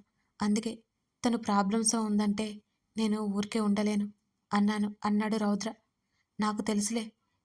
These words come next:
నేను ప్రాబ్లం ఏంటో తెలుసుకుంటాను, లేట్ అవుతుంది, నువ్వు నిద్రపో" అని అన్నాను నవ్వుతూ.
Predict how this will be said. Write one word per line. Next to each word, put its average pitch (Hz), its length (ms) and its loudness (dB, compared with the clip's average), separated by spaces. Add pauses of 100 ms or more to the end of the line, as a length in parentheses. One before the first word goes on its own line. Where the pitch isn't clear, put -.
(120)
నేను 233 200 0
ప్రాబ్లం 208 440 0
ఏంటో 220 200 0
తెలుసుకుంటాను, 208 600 -2 (1300)
లేట్ 240 240 4
అవుతుంది, 226 380 2
నువ్వు 214 220 0
నిద్రపో" 220 400 0 (1040)
అని 226 200 2
అన్నాను 214 440 0
నవ్వుతూ. 208 440 0